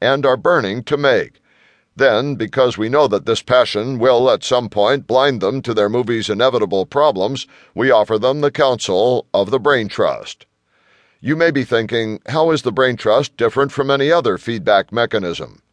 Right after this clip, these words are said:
There are two key differences, as I see it. The first is that the Brain Trust is made up of people with a deep understanding of storytelling who usually have been through the process themselves. While the directors welcome critiques from many sources,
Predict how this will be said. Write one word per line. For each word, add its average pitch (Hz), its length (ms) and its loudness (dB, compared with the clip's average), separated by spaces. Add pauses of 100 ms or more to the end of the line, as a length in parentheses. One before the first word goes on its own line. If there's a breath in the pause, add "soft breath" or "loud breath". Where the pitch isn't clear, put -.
(480 soft breath)
There 131 180 4
are 123 140 4
two 196 300 -2
key 147 260 -2
differences, 90 720 -4
as 90 140 -8
I 110 180 4
see 85 240 -6
it. 135 180 -2 (460 soft breath)
The 110 120 -6
first 143 440 0
is 117 220 -4
that 107 180 -6
the 107 80 -8
Brain 117 260 -2
Trust 127 380 -2
is 139 140 -6
made 127 220 2
up 131 160 2
of 101 200 -4
people 135 400 0
with 104 160 -2
a 95 80 -6
deep 135 280 -6
understanding 123 800 -2
of 113 140 -2
storytelling 117 800 0 (340 soft breath)
who 107 120 -4
usually 123 580 0
have 113 180 -4
been 127 220 -4
through 147 180 -4
the 123 80 -4
process 113 600 0
themselves. 131 720 0 (520 soft breath)
While 113 200 4
the 101 100 -2
directors 117 580 0
welcome 117 380 0
critiques 117 480 -4
from 98 220 -6
many 123 240 -2
sources, 120 600 -2